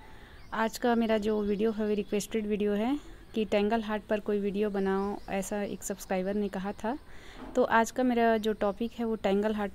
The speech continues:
पर है कि किस तरह से हम Tangle Heart को ग्रो करें और कैसी उसकी देखभाल करें, कै-, क्या-क्या fertilizer दें, कैसे watering करें और कैसे जगह पर place करें।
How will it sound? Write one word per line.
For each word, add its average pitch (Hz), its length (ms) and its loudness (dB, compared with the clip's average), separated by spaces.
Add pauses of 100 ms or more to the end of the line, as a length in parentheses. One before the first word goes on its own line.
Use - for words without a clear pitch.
पर 202 120 2
है 240 220 -2 (260)
कि 208 60 -10
किस 240 240 -2
तरह 226 180 2
से 233 140 -2
हम 220 200 0
Tangle 208 340 0
Heart 202 220 -4
को 196 520 -6 (100)
ग्रो 208 180 2
करें 214 380 0 (580)
और 196 340 0
कैसी 208 300 -2
उसकी 214 240 -2
देखभाल 196 460 -2
करें, 202 220 -2
कै-, 190 380 -4
क्या-क्या 202 580 -2 (640)
fertilizer 202 640 0
दें, 220 260 0
कैसे 196 360 -2
watering 196 500 -2
करें 208 240 0
और 208 180 -4
कैसे 190 220 -4
जगह 190 240 -4
पर 190 160 -4
place 185 340 -4
करें। 180 300 -2